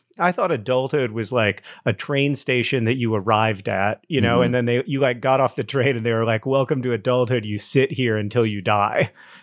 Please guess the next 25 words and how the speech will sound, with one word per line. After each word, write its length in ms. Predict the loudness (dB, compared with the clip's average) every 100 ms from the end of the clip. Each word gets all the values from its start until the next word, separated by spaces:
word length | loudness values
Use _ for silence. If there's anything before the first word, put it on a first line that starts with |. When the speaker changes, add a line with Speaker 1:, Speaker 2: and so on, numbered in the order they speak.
| _
Speaker 1:
And 420 | 0 2 0 -2
that 120 | 0 0
was 140 | 0
sort 220 | 0 0
of 80 | 2
how 160 | 2 2
I 120 | 0
imagined 580 | 0 0 0 0 -2 0
what 160 | 2
it 40 | 2
was 160 | 0
like 260 | 2 0 0
to 80 | -2
be 120 | -2
a 80 | -2
grown-up. 580 | 0 0 2 0 -4 -4
But 140 | 0 2
actually, 320 | 0 -2 -4
it's, 120 | -4 -2
it's 200 | -2 0
very 360 | -2 2 2
interesting. 800 | 0 -4 -2 -4 -2 -4 -2 -4 -6 -2
Speaker 2:
Mm-hmm. 200 | 0 4
Speaker 1:
I, 200 | 2 2
I, 160 | -2